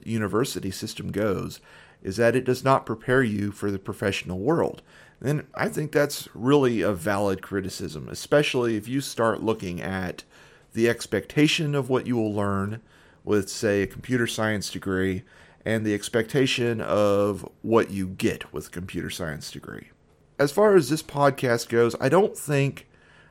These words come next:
I can give strong advice on that, but what maybe I can do is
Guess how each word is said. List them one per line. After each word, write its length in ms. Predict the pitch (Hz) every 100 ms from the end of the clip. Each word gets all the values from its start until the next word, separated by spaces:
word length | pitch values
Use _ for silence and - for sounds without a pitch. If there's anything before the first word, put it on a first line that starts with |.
| -
I 140 | - 131
can 220 | 135 135
give 460 | 123 143 143 120 -
strong 560 | - - - 156 226 196
advice 500 | 104 95 87 87 -
on 220 | 82 76
that, 300 | 80 110 135
but 220 | 165 147
what 280 | 139 151 - -
maybe 380 | 127 185 180 160
I 120 | 143
can 500 | - - 190 208 175
do 400 | 120 101 101 127 - - - _
is 540 | - 156 160 156 -